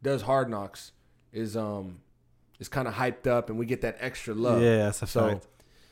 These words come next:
Speaker 1: you know, we'll, we'll, we'll dive into the Cowboys and what they have to look out for this year, and, and their additions and losses and scheduled games, or key games, I should say. So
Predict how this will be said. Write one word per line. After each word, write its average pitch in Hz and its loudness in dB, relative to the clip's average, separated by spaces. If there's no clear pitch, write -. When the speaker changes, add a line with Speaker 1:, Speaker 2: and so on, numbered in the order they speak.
Speaker 1:
you 120 -4
know, - -10
we'll, 135 2
we'll, 143 2
we'll 147 0
dive 151 6
into 135 -2
the 117 -6
Cowboys 135 0
and 113 -2
what 113 -2
they 131 -2
have 117 -2
to 110 -4
look 107 -2
out 101 0
for 113 -2
this 107 -4
year, 107 -2
and, 92 -10
and 92 -8
their 107 -2
additions 95 -6
and 95 -8
losses 95 -10
and 82 -12
scheduled 98 -4
games, 95 -6
or - -8
key - -10
games, 95 -8
I 98 -8
should - -14
say. 98 -6
So 92 -8